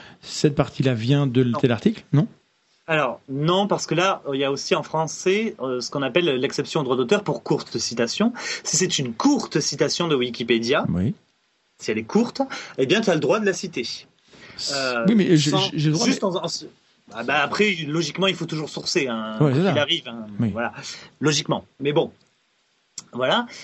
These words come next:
Speaker 2: Mais par contre, si tu fais, euh, une compi-, un livre avec une compilation d'articles Wikipédia, t'as
Speaker 1: Oui.
Speaker 2: le droit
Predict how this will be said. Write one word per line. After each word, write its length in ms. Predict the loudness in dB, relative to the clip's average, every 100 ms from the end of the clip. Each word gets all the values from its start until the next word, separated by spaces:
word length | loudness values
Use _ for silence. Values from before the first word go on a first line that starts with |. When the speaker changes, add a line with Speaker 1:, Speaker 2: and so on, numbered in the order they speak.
| -8
Speaker 2:
Mais 240 | 0 2 4
par 180 | 2
contre, 280 | 0 -2 -2
si 120 | -8
tu 140 | -8 -8
fais, 320 | -2 0 0
euh, 160 | 0 0
une 180 | 0 2
compi-, 280 | 2 2 2
un 80 | 2
livre 460 | 0 -2 -4 -4 -4
avec 240 | -2 0
une 100 | -2
compilation 600 | 2 2 2 2 2 2
d'articles 380 | 2 0 -2 0
Wikipédia, 600 | 0 0 0 0 0 -6 -8 _ _ _ _ _ _ -8 0
t'as 80 |
Speaker 1:
Oui. 60 | 0
Speaker 2:
le 20 |
droit 260 | 2 0